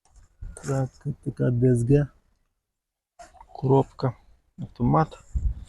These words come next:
По ціні вона коштує, ну, недорого. Дванадцятий рік, автомобіль, один і чотири бензин. Сто дев'яносто п'ять пробігу, вісім сімсот і телефончик знизу є.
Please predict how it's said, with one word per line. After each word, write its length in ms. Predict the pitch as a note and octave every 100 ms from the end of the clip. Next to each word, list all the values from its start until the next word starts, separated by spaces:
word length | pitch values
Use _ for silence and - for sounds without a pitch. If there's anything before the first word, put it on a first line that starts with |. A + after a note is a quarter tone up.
| - _ _ - _ _
По 80 | C3+
ціні 420 | - - B2+ C3
вона 240 | C3 B2+ B2 -
коштує, 580 | C3 - - - - - - - - - - - - - - - -
ну, 100 | -
недорого. 640 | - - A2 - - - - - -
Дванадцятий 560 | A#2 C3 - - B2+
рік, 160 | B2 C#3+
автомобіль, 460 | - - A#2 A#2 D3 D3+
один 160 | B2
і 40 | A#2+
чотири 340 | - B2 A#2+
бензин. 460 | A2+ A2+ G#2+ D3+ E3 - _ _ _ _ _ _ _
Сто 220 | - - A#2
дев'яносто 380 | A#2 A#2 -
п'ять 220 | G2+ B2 -
пробігу, 420 | B2+ C#3 C#3 B2+
вісім 300 | A#2 B2+ B2+
сімсот 420 | - A2+ - D3 D#3
і 60 | -
телефончик 600 | F2 A2+ - C3 C#3+ C#3+
знизу 280 | C#3 C#3 C3+
є. 200 | C3 B2+